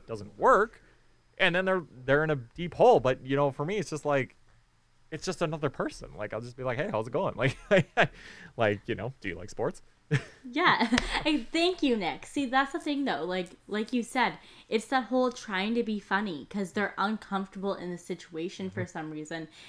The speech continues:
Speaker 2: and they say something that's either derogatory
Speaker 1: Mm-hmm.
Speaker 2: or that just, like, isn't okay in the situation. And that, that's what happens,
Speaker 1: Yep.
Speaker 2: right? And, and I never understood it.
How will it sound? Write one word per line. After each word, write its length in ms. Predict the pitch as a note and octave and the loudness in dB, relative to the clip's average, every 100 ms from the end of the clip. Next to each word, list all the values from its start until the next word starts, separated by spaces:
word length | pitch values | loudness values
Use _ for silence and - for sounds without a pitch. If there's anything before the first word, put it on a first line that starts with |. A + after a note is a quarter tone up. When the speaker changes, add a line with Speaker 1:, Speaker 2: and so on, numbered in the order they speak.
| - | -8
Speaker 2:
and 180 | F#3+ G3 | -2 0
they 100 | G3 | -2
say 180 | G3 F#3+ | -2 -4
something 320 | G3+ F3 F#3 | -4 -6 -6
that's 220 | E3+ D#3+ | -6 -8
either 180 | E3+ D#3 | -10 -12
derogatory 1160 | D3+ D#3+ E3+ G#3+ B3 A#3+ A3 A#3+ A3+ A3+ A3 A3 | -12 -6 0 2 2 -4 -2 -2 -2 -2 -4 -6
Speaker 1:
Mm-hmm. 280 | - - - | -12 -14 -4
Speaker 2:
or 100 | F#3+ | -4
that 340 | E3 F#3 F3 - | -2 -4 -4 -6
just, 220 | F3+ - | -8 -6
like, 140 | F3 - - | -8 -8 -4
isn't 360 | G3 F3 F#3+ - | -2 -2 -4 -6
okay 760 | D#3+ D3+ D3+ F#3 D#3+ C#3+ D#3 | -8 -8 -6 -4 -4 -6 -8
in 120 | D#3 | -8
the 80 | E3+ | -10
situation. 800 | E3 D#3+ - E3 F3+ F3+ D3+ D3+ - - - _ _ _ | -10 -12 -8 -4 -4 -4 -8 -10 -12 -20 -20 _ _ _
And 440 | G3 F3+ F3 E3+ - F3 G3 | 2 2 0 -4 -10 -6 -2
that, 200 | - E3 - | -2 -4 -6
that's 320 | D#3+ - - | -6 -6 -8
what 180 | F3+ F3 | -8 -6
happens, 760 | G#3 E4 - - - - - | -4 -4 -6 -12 -14 -18 -18
Speaker 1:
Yep. 120 | - - _ | -18 -18 _
Speaker 2:
right? 260 | F#3 F3+ - | -4 -4 0
And, 200 | G#3+ G3 | 0 0
and 240 | - G3+ | -2 0
I 100 | F#3 | 0
never 300 | F#3+ G#3+ A#3 | 0 0 0
understood 680 | F#3+ F#3 E3 - - A#3 C#4 | 0 0 -4 -10 -6 -4 -4
it. 220 | - - | -6 -12